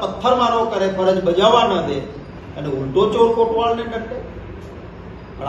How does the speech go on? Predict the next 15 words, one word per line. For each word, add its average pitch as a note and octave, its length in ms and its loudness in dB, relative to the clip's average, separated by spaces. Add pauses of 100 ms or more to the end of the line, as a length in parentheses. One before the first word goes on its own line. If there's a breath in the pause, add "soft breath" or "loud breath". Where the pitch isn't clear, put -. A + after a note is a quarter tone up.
આ F#3+ 140 8
વખતે G3 340 4 (1600)
હું F#3 260 4
આ F#3+ 140 8
લડતને F3 580 2 (1700)
સંપૂર્ણ B3 720 6
લોજિસ્ટિકલ A3 640 4
એન્ડ G3+ 260 -2 (140)
સુધી F#3+ 240 6
લઈ F3+ 120 8
જવા F3 240 6
માંગુ - 300 -2
છું - 100 -10 (920)
કે D3+ 160 -6
ભવિષ્યમાં G3 600 4